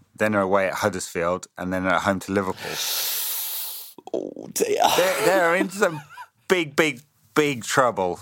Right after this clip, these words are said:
Speaker 1: I mean, o-, obviously you can discount West Brom because, two reasons, they're really, really bad and, and Pardiola's manager. <laughs> So that's one down. So there's only two places left. But yeah, there's, you know, they've got a good chance, a really good chance of going down.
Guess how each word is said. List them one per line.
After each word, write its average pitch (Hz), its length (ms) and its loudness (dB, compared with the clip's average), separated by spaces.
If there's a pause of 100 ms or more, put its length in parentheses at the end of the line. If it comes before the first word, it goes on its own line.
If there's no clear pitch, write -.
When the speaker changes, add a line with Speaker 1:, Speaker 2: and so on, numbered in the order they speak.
(260)
Speaker 1:
I 104 140 6
mean, 110 340 0 (440)
o-, - 160 0
obviously 127 500 0
you 107 100 -2
can 104 140 -2
discount 98 460 0
West 98 240 -4
Brom 90 260 0
because, 87 380 -6
two 98 280 -2
reasons, 85 340 -6
they're 85 260 0
really, 95 320 -4
really 87 220 -4
bad 87 280 0
and, 85 240 -6
and 90 180 -4
Pardiola's 90 680 -2
manager. 85 540 -4
<laughs> 135 60 -6 (1600)
So 120 120 2
that's 120 140 0
one 107 260 2
down. 85 340 0
So 104 140 0
there's 101 180 0
only 104 220 0
two 110 220 -4
places 92 480 -4
left. 113 280 0
But 104 220 0
yeah, 160 200 -2
there's, 143 320 -4
you 135 180 -2
know, 113 180 2
they've 117 220 -2
got 117 180 2
a 113 40 -2
good 127 240 -2
chance, 107 340 0
a 98 80 -4
really 107 320 0
good 95 180 -2
chance 92 280 0
of 85 80 -14
going 87 160 -2
down. 85 260 0